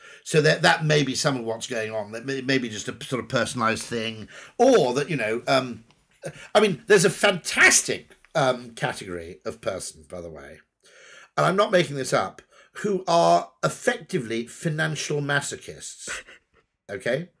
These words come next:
And these are guys, and they must be, it must, you must be really onto the mother lode if you find one of these guys, if you're a sex worker. They have no urge to have sex,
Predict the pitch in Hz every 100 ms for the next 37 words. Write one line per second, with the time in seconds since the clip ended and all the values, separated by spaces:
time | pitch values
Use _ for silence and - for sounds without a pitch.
0 | _ _ - - - - 180 240 277 247
1 | 226 190 131 - 165 190 220 - 190 185
2 | 214 - 180 175 175 - 135 117 123 139
3 | 123 113 113 101 107 113 107 92 85 87
4 | 90 113 - 117 107 98 90 90 - 107
5 | 90 90 101 - 107 104 - 113 - 90
6 | 85 82 - 76 _ _ _ _ _ _
7 | _ _ - - - - - 190 196 180
8 | 151 196 247 277 - 226 202 151 190 170
9 | 143 - 120 117 - - -